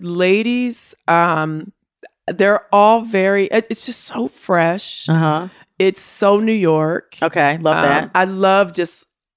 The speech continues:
Speaker 1: looking at their apartments and looking them
Speaker 2: Mm-hmm.
Speaker 1: walk down the streets of New York. It's
Speaker 2: Mm-hmm.
Speaker 1: definitely gives you just, like,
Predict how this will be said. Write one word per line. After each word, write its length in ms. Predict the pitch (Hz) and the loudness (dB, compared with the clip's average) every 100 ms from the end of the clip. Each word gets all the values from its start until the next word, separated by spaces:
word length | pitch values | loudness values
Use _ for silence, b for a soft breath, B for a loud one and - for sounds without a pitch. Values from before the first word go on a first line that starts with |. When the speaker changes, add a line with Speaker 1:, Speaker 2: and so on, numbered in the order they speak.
| _ | _
Speaker 1:
looking 420 | 156 156 175 196 185 | -12 -2 -2 0 -2
at 120 | 180 | 0
their 120 | 180 | 0
apartments 640 | 175 - 170 - 170 165 156 | 0 -2 -2 -2 -4 -2 -4
and 120 | 151 | -4
looking 220 | 165 165 | -4 -2
them 100 | 170 | 0
Speaker 2:
Mm-hmm. 80 | 151 | 0
Speaker 1:
walk 180 | 175 - | -2 -2
down 180 | 170 170 | -4 -4
the 40 | |
streets 320 | - 170 170 | -6 -6 -4
of 60 | 165 | -4
New 120 | 165 | -4
York. 360 | 156 160 160 160 | -2 0 0 -2
It's 160 | 160 151 | -4 -4
Speaker 2:
Mm-hmm. 80 | 143 | 0
Speaker 1:
definitely 500 | 165 175 185 190 170 | 0 0 -4 -4 -4
gives 380 | - 165 151 | -2 -2 -2
you 100 | 156 | -10
just, 260 | 143 147 - | -8 -10 -6
like, 240 | 147 147 | -6 -6